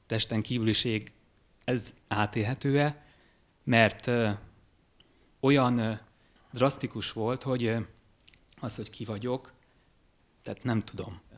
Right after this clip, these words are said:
Az, aki voltam előtte, most hirtelen nem értik, hogy, ö, miért vagyok,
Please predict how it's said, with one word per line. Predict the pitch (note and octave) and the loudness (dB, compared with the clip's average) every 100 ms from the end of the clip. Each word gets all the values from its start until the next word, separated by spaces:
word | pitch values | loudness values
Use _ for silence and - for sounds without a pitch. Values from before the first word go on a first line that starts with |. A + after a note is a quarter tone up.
| - | -16
Az, | - C#3 | -2 0
aki | C3+ C3 | 2 0
voltam | B2 B2 A2 G#2 | 4 2 2 -4
előtte, | A#2+ A#2+ A2+ C#3+ D3 | -2 -2 -4 -6 -2
most | C3 B2+ - - - _ _ _ _ | -2 -2 -4 -8 -20 _ _ _ _
hirtelen | - A2+ - A#2+ A#2+ | -4 -4 -2 0 2
nem | B2+ | 4
értik, | A#2 A2+ F#2+ - A2+ - - _ - _ _ _ _ | 4 2 -2 -4 -8 -8 -20 _ -20 _ _ _ _
hogy, | - A2 G#2+ | -2 0 2
ö, | A2+ A2 A2 - _ _ _ _ _ _ | 0 0 -6 -16 _ _ _ _ _ _
miért | C3 B2+ - | 2 2 2
vagyok, | A#2 A2+ G#2+ | 0 0 -2